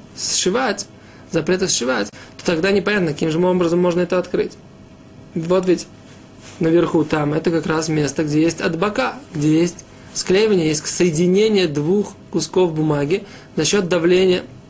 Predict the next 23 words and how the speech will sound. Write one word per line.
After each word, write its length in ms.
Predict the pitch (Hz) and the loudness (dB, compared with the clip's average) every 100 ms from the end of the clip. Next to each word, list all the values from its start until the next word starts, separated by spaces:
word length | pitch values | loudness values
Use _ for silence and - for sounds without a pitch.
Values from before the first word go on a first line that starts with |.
| - | -6
за 100 | 151 | -2
счет 220 | 180 175 | -2 -2
пресса. 320 | - 160 - - - - - - - | -2 -2 -4 -10 -20 -14 -14 -14 -14
Теперь, 200 | - 185 | -2 0
на 120 | 180 | 2
самом 260 | 175 254 254 | 2 2 2
деле, 180 | 240 226 | 2 2
нужно 200 | 214 220 | 2 0
сказать 380 | - 214 185 - - | 0 0 0 -4 -12
то, 120 | - 190 | -4 -2
что 120 | 185 | 0
мы 100 | 175 | 0
уже, 100 | 170 | 0
в 40 | |
принципе, 440 | 156 185 - 170 170 - | 0 0 0 -2 -2 -4
<laughs> 80 | - | -2
говорили 320 | 156 175 185 | 0 2 2
на 60 | |
предыдущих 420 | 165 160 165 175 180 | 2 2 0 0 2
уроках, 380 | 196 240 202 | 2 2 -2
это 180 | 180 170 | -4 -4
принципиальная, 680 | 180 170 - 190 180 175 214 - - - - - | -2 -2 0 0 2 0 -2 -12 -20 -20 -16 -4
э, 640 | 147 143 139 139 139 | 0 0 0 0 -2